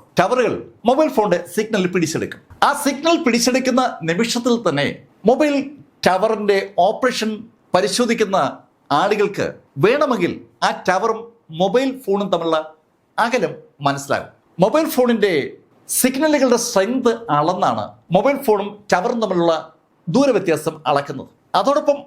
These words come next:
മറ്റൊരു കാര്യം കൂടി ഈ മെക്കാനിസം മോണിറ്റർ ചെയ്യുന്ന ആളുകൾക്ക് അറിയാൻ പറ്റും. ഒരു മൊബൈൽ ടവറിൽ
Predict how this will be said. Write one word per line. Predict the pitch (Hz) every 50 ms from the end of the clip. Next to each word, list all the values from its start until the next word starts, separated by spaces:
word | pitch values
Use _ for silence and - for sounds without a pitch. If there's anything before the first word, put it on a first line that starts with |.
| - 170
മറ്റൊരു | 180 226 - - 311 294 262
കാര്യം | 233 220 226 220
കൂടി | 220 202 202 196 202 - - _ - 208
ഈ | 220 233 226 208 185 156 - - _ _ _ _ _ _ -
മെക്കാനിസം | 151 180 208 - 254 254 262 254 262 - - -
മോണിറ്റർ | 170 180 202 226 233 226
ചെയ്യുന്ന | 220 208 196 185 - 143
ആളുകൾക്ക് | 156 175 196 185 180 180 - 180 180 - - -
അറിയാൻ | 170 185 190 202 180
പറ്റും. | 135 - - - _ _ _ _ _ _ _ -
ഒരു | 214 269 320
മൊബൈൽ | 320 254 196 190 185 240 277 294 262 - 208
ടവറിൽ | 165 117 113 104 107 113 -